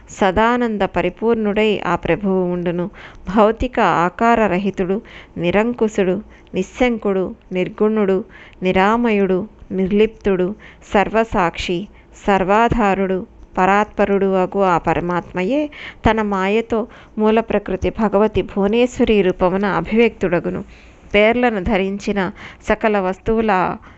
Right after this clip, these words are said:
అభివ్యక్తి, ఉత్పత్తి ఆ స్వామి వలననే కలుగును. స్వయముగా పరమాత్ముడే ప్రకృతి యొక్క సంయోగముతో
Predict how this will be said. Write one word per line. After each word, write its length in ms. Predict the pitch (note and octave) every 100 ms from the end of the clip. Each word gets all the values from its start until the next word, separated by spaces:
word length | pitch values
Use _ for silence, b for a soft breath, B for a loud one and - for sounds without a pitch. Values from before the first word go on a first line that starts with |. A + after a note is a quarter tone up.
| B B
అభివ్యక్తి, 760 | - F#3 G#3 G#3+ G#3+ F#3+ F3+ - B B B -
ఉత్పత్తి 600 | G3+ - G#3 - F#3 - -
ఆ 120 | - F3+
స్వామి 400 | - G3 F3+ A3
వలననే 560 | A3+ G#3 A3 A#3 C#4
కలుగును. 500 | C#4+ G#3+ E3+ A3 C#4+ - - - - - - - - - - -
స్వయముగా 600 | - G#3 G#3+ A3 A3 G#3
పరమాత్ముడే 920 | - F3+ F#3+ G3+ G3 G3+ F#3+ G#3+ F3+ B B B G#3
ప్రకృతి 460 | G#3+ G#3+ A3 A3
యొక్క 280 | G3+ G3 F#3+
సంయోగముతో 920 | F#3 F3+ F#3+ G#3 G3 G3 G3 A3 G3